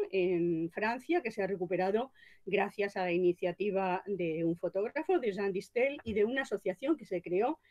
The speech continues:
específicamente para recuperar este, este estudio. Hay otros casos, como es el Seidel en Chequia,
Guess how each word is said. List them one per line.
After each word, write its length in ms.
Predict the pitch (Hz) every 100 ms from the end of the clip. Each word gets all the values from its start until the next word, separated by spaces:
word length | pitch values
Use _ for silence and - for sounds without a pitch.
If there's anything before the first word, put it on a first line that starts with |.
| _ _
específicamente 1000 | 214 - 202 202 294 220 185 196 196 208 -
para 300 | 196 196 202
recuperar 640 | 175 - 165 170 175 180 - _ - _ -
este, 760 | 185 175 - 175 165 156 165 208
este 240 | 202 175
estudio. 440 | - 170 147 185 - _
Hay 280 | 214 202 190
otros 240 | 170 165 -
casos, 500 | 220 285 320 349 -
como 240 | 196 180
es 220 | 170 170
el 300 | 165 156 156
Seidel 500 | - 214 202 170 156
en 120 | 156
Chequia, 680 | - 277 302 254 294 320